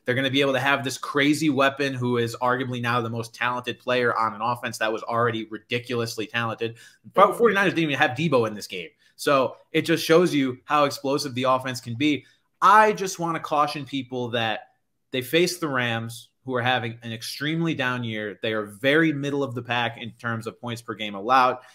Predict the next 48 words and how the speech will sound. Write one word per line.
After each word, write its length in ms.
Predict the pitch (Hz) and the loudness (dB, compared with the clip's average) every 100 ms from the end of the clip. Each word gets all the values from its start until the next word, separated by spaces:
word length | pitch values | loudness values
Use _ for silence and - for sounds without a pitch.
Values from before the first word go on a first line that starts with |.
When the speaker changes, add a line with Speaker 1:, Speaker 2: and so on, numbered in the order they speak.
| _ | _
Speaker 1:
It's 180 | 113 - | -8 -2
not 260 | 123 127 | 0 0
like 220 | 123 117 117 | 0 -2 -2
this 180 | 120 | -4
was 200 | 123 113 | -4 -4
a, 240 | 113 107 101 | -4 -4 -6
a 80 | 107 | -8
stout 440 | - - 123 110 | -6 0 2 2
defense. 360 | 120 117 120 113 | -4 -6 -6 -6
It's 120 | 104 | -4
not 160 | 120 117 | -2 0
like 160 | 113 | -2
they 100 | 120 | -2
were 160 | 113 104 | -4 -4
facing 380 | 117 110 - 110 | -4 -4 -4 -8
the 180 | 104 117 | -8 -6
Eagles. 380 | 117 113 110 - _ _ _ - | -4 -4 -6 -8 _ _ _ -2
Uh, 260 | 120 110 107 | 2 2 0
so 460 | - 139 123 - _ - | 2 2 2 -2 _ -4
I, 100 | - - _ _ _ _ | -4 -4 _ _ _ _
I'll 100 | 202 | 4
put 140 | 226 226 | 6 6
it 80 | 175 | 4
this 180 | 170 | 2
way. 160 | 139 127 - | 2 0 4
I 240 | 147 208 | 4 4
think 340 | 208 233 226 | 2 -4 -4
the 80 | 185 | -6
forty-niners, 760 | - 185 175 160 151 156 156 131 | -4 -2 0 0 0 0 -2 -4
if 140 | 135 | -2
I 80 | 123 | 0
had 200 | 127 127 | 2 2
to 60 | 117 | 0
pick 220 | 127 120 | -2 0
right 220 | 117 104 | 0 0
now, 460 | 107 117 123 123 - _ _ | -2 -2 -2 -6 -14 _ _
have 160 | 120 120 | -4 -2
a 60 | |
great 500 | 107 - 120 139 160 | -2 -4 2 4 2
shot 380 | - 147 135 139 | 0 4 4 4
to 80 | 123 | -4
reach 520 | 98 104 139 160 - | -8 -6 -6 -4 -8
the 160 | 135 143 | -10 -6
N 140 | 139 | -4
F 120 | 139 | -4
C 200 | 127 139 | -4 -6
title 320 | 123 131 143 147 | -2 0 0 -2
game. 320 | 160 170 | -2 -4